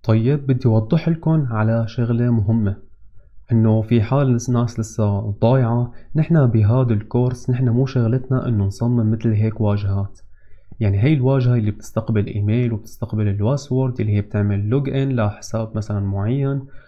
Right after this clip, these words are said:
فأنا مو شغلتي هي الأمور. يعني أنا ما رح صمم هي الشغلات مثل ما شفنا هلأ الصفحة اللي فتحناها من شوي وعدلنا فيها.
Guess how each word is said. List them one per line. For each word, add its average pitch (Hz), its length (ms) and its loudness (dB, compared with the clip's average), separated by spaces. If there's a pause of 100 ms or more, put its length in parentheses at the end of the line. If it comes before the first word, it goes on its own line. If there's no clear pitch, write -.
(340)
فأنا 135 200 4
مو 170 140 4
شغلتي 147 680 -2
هي 117 180 2
الأمور. 110 440 0
يعني 104 140 0
أنا 101 80 2
ما 139 140 4
رح 160 120 0
صمم 143 460 -2
هي 120 140 0
الشغلات 117 460 -2
مثل 113 200 0
ما 101 120 2
شفنا 113 360 -2
هلأ 107 200 0
الصفحة - 420 -8
اللي 113 120 -4
فتحناها 110 540 -4
من 104 120 0
شوي 127 360 -4 (360)
وعدلنا 117 580 2
فيها. 107 380 0